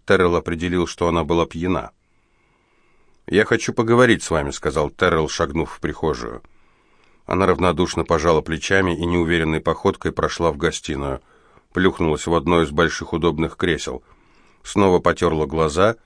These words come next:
зевнула и уставилась на Террелла, не видя его. «Приготовь кофе», — попросил Террелл Биглера, — «ей надо прийти в себя». Биглер отправился искать кухню. Хесс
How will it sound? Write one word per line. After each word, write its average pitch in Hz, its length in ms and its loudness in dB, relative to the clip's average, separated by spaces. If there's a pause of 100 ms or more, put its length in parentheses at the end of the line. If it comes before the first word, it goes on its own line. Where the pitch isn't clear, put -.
(340)
зевнула 90 600 2
и 76 220 -2
уставилась 82 600 0
на 80 160 0
Террелла, 80 560 2
не 85 200 -4
видя 69 260 -6
его. 58 340 -12 (1900)
«Приготовь 160 540 4
кофе», — - 380 4
попросил 80 580 0
Террелл 80 400 2
Биглера, — 76 540 0
«ей 104 220 2
надо 117 220 4
прийти 101 380 0
в - 80 -8
себя». 67 380 -4 (1500)
Биглер 87 540 2
отправился 82 680 0
искать 80 300 -2
кухню. 82 540 -2 (360)
Хесс - 480 -2